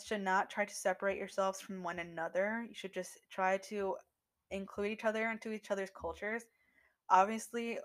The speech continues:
we know everyone is not gonna wear, appropriate everyone else's cultures. I feel like if everybody, every single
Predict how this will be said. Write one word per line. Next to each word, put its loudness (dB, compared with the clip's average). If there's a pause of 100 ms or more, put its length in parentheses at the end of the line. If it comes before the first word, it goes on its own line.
(120)
we -2
know 0
everyone 2
is -2
not 2
gonna -2
wear, 2 (500)
appropriate 0 (100)
everyone 0
else's -6
cultures. -2 (760)
I 2
feel -2
like -2 (760)
if 0 (180)
everybody, 0
every 2 (420)
single -4